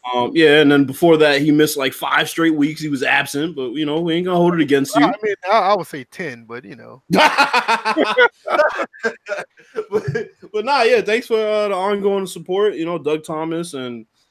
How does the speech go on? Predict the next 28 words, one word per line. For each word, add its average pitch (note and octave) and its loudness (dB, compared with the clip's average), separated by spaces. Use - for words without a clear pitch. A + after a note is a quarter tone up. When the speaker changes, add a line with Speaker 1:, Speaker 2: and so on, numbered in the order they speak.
Speaker 1:
uh, G#2+ -12
Chris C3+ -2
Thomas D3+ 0
and A2+ -8
T D3+ -4
D D3 2
is, C#3 -2
said C3+ -4
he's C3+ -4
gonna C#3+ 0
be C3+ 0
here C#3+ 4
from C3+ -6
now, C3+ 0
now B2+ -2
on C3 -2
out. C#3+ -2
So, C#3+ -8
yeah. A#3 -4
Speaker 2:
Yeah, G#3+ 2
Speaker 1:
I B2 -2
Speaker 2:
King, - 4
Speaker 1:
mean - 2
Speaker 2:
King - -2
David G3+ -4
even E3+ -10
made E3+ -4
a E3+ 0